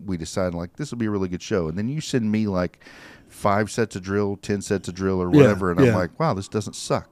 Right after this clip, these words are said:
Speaker 1: Let, let's keep it going," you know?
Speaker 2: <laughs> Right,
Speaker 1: And
Speaker 2: right.
Speaker 1: as opposed to you send me,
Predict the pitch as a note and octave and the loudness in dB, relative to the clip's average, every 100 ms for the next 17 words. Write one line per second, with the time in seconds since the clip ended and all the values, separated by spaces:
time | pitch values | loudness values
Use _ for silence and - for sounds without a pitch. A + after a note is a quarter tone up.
0 | - F#2+ F#2+ F#2+ A#2 - - - - - | -6 -4 -4 4 8 8 8 4 4 4
1 | - - F5+ - A3 A2 B2 - - - | 2 0 -10 -2 0 4 2 2 -6 -6
2 | - - G3 D#3+ A2+ E3 C3 A2+ - B2+ | -14 4 10 10 10 6 4 4 -2 0
3 | A#2 A2+ C3+ C3 - A2+ G#2 F#2+ G#2 - | 2 2 2 2 0 0 0 -2 -6 -2
4 | A2+ G#2 F#2+ F2 | -2 0 -2 -4